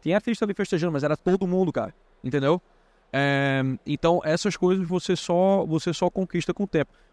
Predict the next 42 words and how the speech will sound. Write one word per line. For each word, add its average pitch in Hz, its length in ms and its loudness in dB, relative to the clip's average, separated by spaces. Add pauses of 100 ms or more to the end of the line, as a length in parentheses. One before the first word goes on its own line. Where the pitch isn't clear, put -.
(100)
O, 202 480 2
o 180 80 4
Rafael 190 400 2
deu 214 200 4
um, 214 300 0
deu 185 300 2
um 190 100 -2
caminho, 196 320 4
né? 165 160 -2
Eu 190 180 6
acho 190 220 4
que, 196 320 0
inclusive, 175 520 -2
essa 160 260 -2
coisa 165 300 -2
da, 151 240 0
da, 139 400 -2 (340)
do 156 160 2
exercício 156 420 0
físico 147 440 0
e 139 60 0
do, 147 200 0
e 143 100 0
do 147 120 -2
cristianismo, 151 540 0
elas 175 180 2
são 185 120 0
muito 180 280 -2
boas 160 300 2
de 147 60 -4
serem 147 220 -2
promovidas 143 440 -2
porque 175 200 -4
elas 165 140 2
são 160 160 -2
muito 180 200 0
antigas, 175 440 0
elas 151 160 2
funcionam, 156 360 -4
elas 175 160 0
são 185 140 -2
verdadeiras, 151 540 0